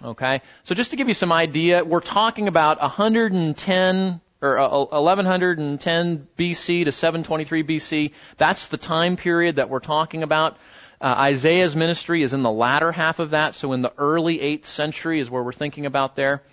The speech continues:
And, um, okay, you remember this? H-, how's that for just making your brain hurt?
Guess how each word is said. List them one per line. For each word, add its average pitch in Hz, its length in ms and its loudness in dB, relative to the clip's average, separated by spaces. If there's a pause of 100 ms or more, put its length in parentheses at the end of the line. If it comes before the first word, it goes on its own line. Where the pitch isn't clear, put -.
(720)
And, 131 440 0
um, 120 360 2
okay, 143 200 0
you 131 60 0
remember 175 200 2
this? 180 340 2 (1700)
H-, - 60 -14
how's 143 200 -2
that 139 180 0
for 135 100 -4
just 123 320 -6
making 135 300 -4
your 117 80 -2
brain 120 400 0
hurt? 101 320 -2